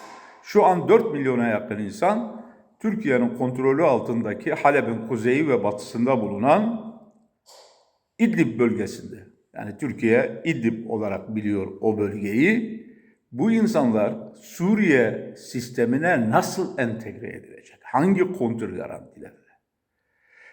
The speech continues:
E, Kürtlerin yoğun olarak bulunduğu bölge, yani Fırat'ın doğusu denilen yer, fiilen Amerikan kontrolünde, A B D kontrolünde. Peki A B D gidecek mi? Giderse hangi şartlarda girecek?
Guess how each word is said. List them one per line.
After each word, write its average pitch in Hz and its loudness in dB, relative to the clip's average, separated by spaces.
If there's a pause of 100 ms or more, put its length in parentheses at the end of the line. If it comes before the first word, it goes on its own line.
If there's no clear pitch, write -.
(100)
E, 131 4
Kürtlerin 202 4
yoğun 208 6
olarak 175 2
bulunduğu 143 -2
bölge, 127 2 (260)
yani 107 -2
Fırat'ın 127 0
doğusu 117 -2
denilen 110 0
yer, 165 6 (500)
fiilen 143 4
Amerikan 117 0
kontrolünde, 104 -4
A 98 0
B 98 2
D 95 -2
kontrolünde. 98 -4 (340)
Peki 180 2
A 117 0
B 135 2
D 147 6
gidecek 117 2
mi? 190 -2
Giderse 113 -2
hangi 110 -2
şartlarda 156 -2
girecek? 165 -2